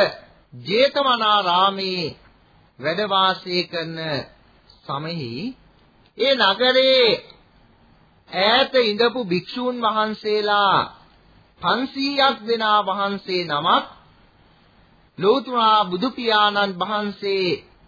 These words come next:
වැඩ වාසය කරන සවැත් නුවර ජේතවනාරාමේට වැඩම කළා.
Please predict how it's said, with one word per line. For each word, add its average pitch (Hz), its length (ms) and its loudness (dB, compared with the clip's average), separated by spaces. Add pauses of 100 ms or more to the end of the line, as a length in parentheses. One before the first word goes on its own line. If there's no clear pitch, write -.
(100)
වැඩ 147 340 -2
වාසය 190 540 0
කරන 208 400 -6 (1120)
සවැත් 240 460 0
නුවර 226 380 -4 (920)
ජේතවනාරාමේට 185 1400 -2 (420)
වැඩම 139 420 -4
කළා. - 340 -12